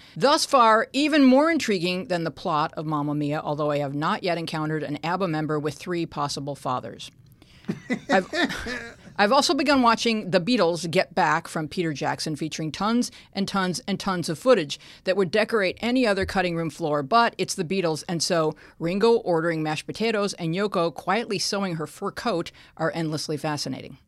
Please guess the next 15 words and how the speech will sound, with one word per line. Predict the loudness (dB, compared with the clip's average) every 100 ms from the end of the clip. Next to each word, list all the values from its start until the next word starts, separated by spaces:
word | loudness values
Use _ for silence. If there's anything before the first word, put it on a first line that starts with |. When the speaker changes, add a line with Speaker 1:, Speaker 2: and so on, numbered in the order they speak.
| -2
Speaker 1:
<laughs> | -2 -2 -12 -14 -14 -16 -18 -20 -20 -20 -20 _ _
Speaker 2:
Fantastic. | -12 -2 -2 0 -2 -2 -2 2
Speaker 1:
There's | 6
absolutely | 6 4 0 0
nothing | 2 0 -2 -4
on | -2
the | -2
cutting | -4 -2
room | -4
floor. | -4 -6 -6 -10 _ -6
It's | 2
all | 4 4
in | 2
the | 0
movie. | -2 -4 -10